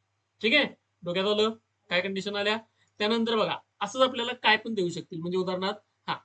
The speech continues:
आता थोडंसं वेगळं देतो बघा, इथं सात छेद तीन आणि दुसरा अपूर्णांक दिला वजा चार छेद, अ, नऊ असा काहीतरी दिला. आता बघा, इथं डोळं झाकून आपण काम करू शकतो.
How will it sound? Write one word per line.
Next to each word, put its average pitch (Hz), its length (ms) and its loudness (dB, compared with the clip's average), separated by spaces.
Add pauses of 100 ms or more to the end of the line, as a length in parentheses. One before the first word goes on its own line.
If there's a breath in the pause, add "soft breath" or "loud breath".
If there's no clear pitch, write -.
(140)
आता 175 160 -2
थोडंसं 214 380 2
वेगळं 185 260 0
देतो 120 260 -16
बघा, 170 280 -2 (500)
इथं 190 320 0 (840)
सात 214 520 4 (100)
छेद 160 340 -4 (140)
तीन 247 220 -2 (360)
आणि 185 140 -4
दुसरा 190 300 -2
अपूर्णांक 175 460 -6
दिला 180 340 0 (460)
वजा 196 520 2
चार 160 640 -2
छेद, 240 420 2 (540)
अ, 165 100 -10 (420)
नऊ 196 320 2 (520)
असा 156 180 -10
काहीतरी 151 260 -8
दिला. 247 260 -2 (1120)
आता 214 220 4
बघा, 247 240 6 (220)
इथं 214 240 -2
डोळं 254 240 4
झाकून 262 340 0
आपण 254 240 -2
काम 165 180 -2
करू 135 160 -12
शकतो. - 320 -20